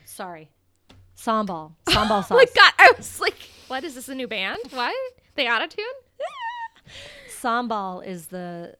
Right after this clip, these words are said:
Speaker 1: the, if I'm gonna put, like, a chili sauce on something, it's gonna be fucking sambal. It's so
Speaker 2: I'm
Speaker 1: good.
Speaker 2: watching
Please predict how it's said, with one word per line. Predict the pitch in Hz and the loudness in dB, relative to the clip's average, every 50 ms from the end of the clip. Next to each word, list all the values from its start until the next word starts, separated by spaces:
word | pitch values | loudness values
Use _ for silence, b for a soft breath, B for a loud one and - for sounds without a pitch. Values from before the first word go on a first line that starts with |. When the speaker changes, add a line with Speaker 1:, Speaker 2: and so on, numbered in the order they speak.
| _ _ 185 | _ _ -16
Speaker 1:
the, | 175 175 170 165 165 165 160 165 - - | -14 -12 -12 -10 -12 -12 -12 -14 -16 -18
if | - - 185 | -14 -12 -12
I'm | 185 190 | -10 -10
gonna | 202 196 180 | -10 -12 -12
put, | - - 175 - | -12 -14 -14 -14
like, | 185 165 - | -14 -16 -16
a | 156 | -18
chili | - - - 170 170 | -18 -16 -14 -14 -14
sauce | 165 - 196 185 180 - | -14 -14 -14 -14 -14 -14
on | 190 185 | -16 -16
something, | - 202 190 190 190 | -16 -16 -16 -16 -16
it's | 180 175 - | -16 -16 -18
gonna | 175 165 | -18 -18
be | 156 156 | -18 -18
fucking | - - - - - | -20 -20 -20 -20 -20
sambal. | 196 - - - - - - 175 185 190 185 202 | -20 -20 -20 -20 -20 -20 -20 -20 -20 -20 -20 -18
It's | 196 | -16
so | - 247 | -14 -12
Speaker 2:
I'm | 247 247 247 247 196 170 - - | -12 -10 -10 -10 -12 -12 -12 -14
Speaker 1:
good. | - - - - - - 175 _ _ | -16 -16 -18 -18 -20 -20 -20 _ _
Speaker 2:
watching | _ - - 214 226 220 214 214 - - 240 226 220 226 220 220 214 196 | _ -20 -20 -16 -14 -14 -14 -16 -16 -16 -14 -14 -14 -16 -18 -18 -20 -20